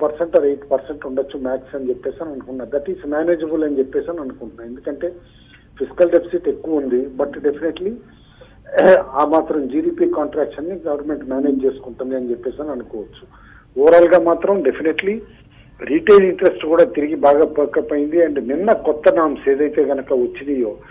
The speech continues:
దాన్ని బట్టి చూస్తే volumes లో పెద్ద significant impact రాలే. That is a positive thing. Only marginally ఒక ఫైవ్ సిక్స్ పర్సెంట్ కంటే కూడా volume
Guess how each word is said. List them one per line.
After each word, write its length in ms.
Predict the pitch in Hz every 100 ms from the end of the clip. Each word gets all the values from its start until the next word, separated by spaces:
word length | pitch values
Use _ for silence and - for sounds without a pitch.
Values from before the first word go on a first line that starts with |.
| - - - 131
దాన్ని 220 | 147 156
బట్టి 280 | 160 165 202
చూస్తే 320 | 190 - 180
volumes 520 | 156 160 180 185 -
లో 60 | 202
పెద్ద 240 | 165 135
significant 680 | 131 135 156 147 - 147 135
impact 420 | 120 143 139 -
రాలే. 240 | 123 123
That 180 | 113 120
is 200 | - -
a 60 | 156 -
positive 400 | 135 151 - 165
thing. 180 | - 95 - - - - - - - 139
Only 280 | 156 151
marginally 600 | 139 147 165 175 175 180
ఒక 240 | 165 151 -
ఫైవ్ 140 | 135
సిక్స్ 300 | - 147 -
పర్సెంట్ 300 | 139 - 143
కంటే 240 | 151 135 139
కూడా 200 | 147 160
volume 460 | 131 131 143 143